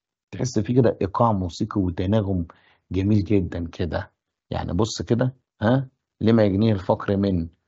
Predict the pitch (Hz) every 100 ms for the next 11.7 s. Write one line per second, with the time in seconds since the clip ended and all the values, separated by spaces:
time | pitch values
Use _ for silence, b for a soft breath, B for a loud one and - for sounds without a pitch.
0 | _ 92 90 95 95 95 92 98 98 -
1 | 95 - _ - 90 87 92 92 92 92
2 | 95 90 95 95 - 87 85 90 92 95
3 | 92 90 98 95 - - 92 87 92 92
4 | - 98 98 98 95 95 - 143 - -
5 | 117 120 95 95 - 104 95 95 92 90
6 | _ _ _ _ _ _ _ _ _ -
7 | 156 143 95 95 98 131 104 92 117 110
8 | - 85 117 107 82 117 95 85 92 101
9 | 87 92 123 - 90 90 117 117 117 127
10 | 135 - _ _ _ _ _ _ _ 104
11 | 123 104 87 - 98 98 95